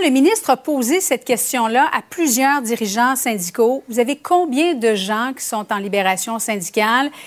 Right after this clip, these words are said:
Il est revenu souvent avec cette question. Notre collègue Paul Larocque a mis la main sur, euh, les données du ministère. Chaque jour, pour l'ensemble des différents syndicats, il y a sept cent quatre-vingt-cinq employés par jour, des professionnels de la santé,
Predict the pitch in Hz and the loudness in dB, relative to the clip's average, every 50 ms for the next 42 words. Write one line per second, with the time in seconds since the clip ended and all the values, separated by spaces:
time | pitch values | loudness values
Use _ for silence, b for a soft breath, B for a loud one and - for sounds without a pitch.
0 | B B B 220 220 233 220 240 233 233 277 349 349 - 262 233 277 302 262 240 | B B B 2 2 2 2 2 0 2 2 2 2 2 4 4 4 4 4 0
1 | - - - 208 - - 220 202 - - - 233 247 285 320 B B B B B | -2 -2 -6 -6 -2 -2 -2 -2 -2 -2 0 2 2 2 2 B B B B B
2 | - 226 - - 277 294 339 320 - - 302 294 277 254 233 214 254 302 359 349 | -4 -4 2 2 2 2 2 -2 0 0 0 2 4 2 2 2 2 0 0 0
3 | - 262 226 240 302 311 277 240 240 277 330 302 - - 254 220 208 214 208 208 | -2 -2 -2 0 0 0 0 -2 -2 -4 -4 -4 0 0 2 2 4 2 2 4
4 | 202 202 202 - 214 220 196 220 220 226 277 311 240 214 214 220 214 208 190 - | 2 0 -2 -4 -6 -2 0 0 0 2 0 0 0 -2 -2 -2 -2 -2 -4 -4
5 | - - 226 220 226 247 269 285 294 294 b b b b b b b b b b | -4 0 0 2 2 2 2 0 -2 -4 b b b b b b b b b b
6 | b - - - - 339 349 320 254 214 208 240 226 233 262 302 349 330 - _ | b -10 -6 -4 -2 0 0 -2 -2 -2 0 0 0 0 0 -4 -6 -10 -14 _
7 | _ _ _ - - 196 220 254 285 311 330 320 311 - 320 311 330 339 302 240 | _ _ _ -6 -4 0 2 2 2 2 2 0 0 0 0 0 2 0 -2 -2
8 | 226 196 - - - 240 220 233 262 262 - 240 214 180 170 185 - 226 233 262 | -4 -4 -6 -2 0 0 2 2 0 -2 -4 -6 -6 -6 -8 -8 -2 2 2 2
9 | 269 233 202 202 - B B B B B B - - - 294 285 285 - - - | 2 2 0 0 0 B B B B B B -10 -4 0 0 0 0 -2 -2 0
10 | 285 302 294 294 247 - - 233 214 220 214 208 - - 262 254 262 254 233 214 | 0 0 2 0 -2 0 2 0 0 0 -2 -4 -2 0 0 -2 0 2 0 0
11 | 202 - 240 220 208 196 220 233 247 247 - 226 190 185 185 185 214 233 247 220 | 0 0 0 0 0 0 0 -2 -2 -2 0 -2 -2 -2 -4 -4 -2 -2 -2 -2
12 | 214 - 208 208 - 214 - - 214 220 240 240 233 208 - - 202 185 175 - | -2 -2 -2 -2 -2 -6 -4 -2 -2 -2 0 0 0 0 0 0 -2 -2 -2 0
13 | 214 220 269 | 0 0 0